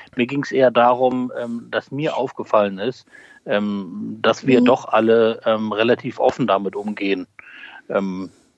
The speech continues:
Speaker 1: ja, sei es nun aus Selbstschutz
Speaker 2: Okay,
Speaker 1: oder weil,
Speaker 2: ja.
Speaker 1: weil wir selber da kein Problem mit haben. Ähm, ja, aber letztendlich hast du vollkommen recht. Das muss jeder für sich selber rausfinden und das macht ja auch jeder.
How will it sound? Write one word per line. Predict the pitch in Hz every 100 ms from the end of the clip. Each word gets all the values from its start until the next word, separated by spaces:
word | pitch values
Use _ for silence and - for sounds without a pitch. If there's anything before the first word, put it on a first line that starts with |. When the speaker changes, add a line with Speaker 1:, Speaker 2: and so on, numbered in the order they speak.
| - _ _ _
Speaker 1:
ja, | 120 104 95 -
sei | -
es | 113 -
nun | 131
aus | 117 104
Selbstschutz | 120 135 - - 139 135 -
Speaker 2:
Okay, | 302 233 110 110
Speaker 1:
oder |
weil, | 104 117
Speaker 2:
ja. | -
Speaker 1:
weil | 113 107
wir | 113 127
selber | 110 117 120
da | 117
kein | 110 123 117
Problem | - 104 110
mit | 120 110
haben. | 101 98 107 135 - _ - 90 87 -
Ähm, | 95 95 90 85 - - - - _ _ _ -
ja, | - 92 - - _ _ - -
aber | - 98
letztendlich | 95 107 120 -
hast | 110 -
du |
vollkommen | 113 107 - 98
recht. | - -
Das | 87 -
muss | 95
jeder | 107 107 110 113 - - -
für | -
sich | 104 98
selber | 92 98 113
rausfinden | 113 117 - 123 117 123 120 _ -
und | 104
das | 95
macht | 98 95 -
ja |
auch | -
jeder. | - - -